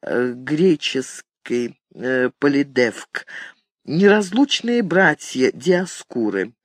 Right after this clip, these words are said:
Поллуксу его отец Зевс даровал бессмертие,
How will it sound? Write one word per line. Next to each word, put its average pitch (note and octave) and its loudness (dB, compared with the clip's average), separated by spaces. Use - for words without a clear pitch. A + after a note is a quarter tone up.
Поллуксу G3+ 4
его F3+ 4
отец E3+ 0
Зевс C3 0
даровал D3 2
бессмертие, F3 -2